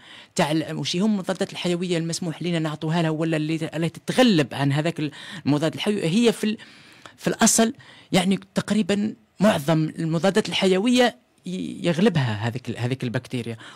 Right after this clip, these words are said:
ولكن ال-، الجسم دار مقاومة ضدها، دار مقاومة ضدها. إذن نشوفوا الانتوبيوغرام تاعنا نلقوا كاينة ريزيستونس ياسر لي زونتوبيوتيك. السبب نتاعها،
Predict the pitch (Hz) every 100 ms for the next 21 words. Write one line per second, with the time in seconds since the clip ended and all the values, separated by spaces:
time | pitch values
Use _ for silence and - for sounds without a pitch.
0 | - 170 202 196 226 160 - - - -
1 | - _ - - 165 170 - 156 208 -
2 | 202 - _ 139 190 175 - 226 226 226
3 | 226 233 226 - 131 160 120 - 113 -
4 | _ _ _ _ 139 170 165 - 185 175
5 | 180 - 190 185 180 202 - 175 214 -
6 | 185 185 185 170 175 180 175 202 196 185
7 | 190 180 - 190 185 185 175 170 190 180
8 | - 180 - 202 208 - 165 147 139 135
9 | 131 117 117 - - - - 180 254 190
10 | 180 139 127 120 - 117